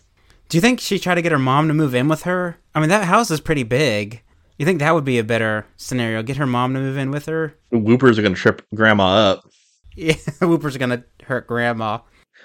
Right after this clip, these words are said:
Speaker 2: Uh, Alicia's like, "I have to go now." And the Twerps are like, "Okay, we'll watch the Woopers for you."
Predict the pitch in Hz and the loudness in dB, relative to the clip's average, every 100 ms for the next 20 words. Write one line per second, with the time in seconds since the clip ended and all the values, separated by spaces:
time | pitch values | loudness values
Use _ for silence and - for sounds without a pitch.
0 | _ - 123 120 127 131 - - 131 123 | _ -4 0 2 2 2 0 0 0 2
1 | 143 139 127 127 123 147 139 92 90 85 | 2 2 4 6 6 6 6 4 2 0
2 | 110 127 123 - 123 117 120 139 113 113 | 0 2 2 4 4 4 2 4 6 6
3 | 139 113 - 98 95 90 92 - 90 90 | 6 6 4 0 -2 -2 -4 -2 0 2
4 | 101 131 | 2 0